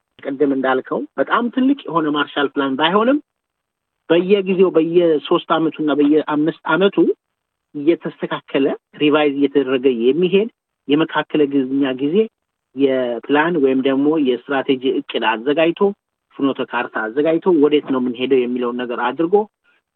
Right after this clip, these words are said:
መሰራት ነው ያለበት። ያን ለመስራት ደግሞ፣ እ፣ መንግስት ዝም ብሎ ብቻ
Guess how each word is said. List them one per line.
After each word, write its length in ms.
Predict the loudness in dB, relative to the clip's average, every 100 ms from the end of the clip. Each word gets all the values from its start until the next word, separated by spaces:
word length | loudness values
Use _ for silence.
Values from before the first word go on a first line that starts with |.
| -4
መሰራት 560 | -4 -4 -4 0 0 -2
ነው 120 | -8
ያለበት። 320 | -8 -8 -4
ያን 220 | 0 2
ለመስራት 420 | 2 0 0 -2 0
ደግሞ፣ 220 | -2 -2 -4 -8 _ _ _ _ _
እ፣ 120 | -8 -6 -4
መንግስት 300 | 0 -2 0
ዝም 120 | 2
ብሎ 120 | 2
ብቻ 160 | 2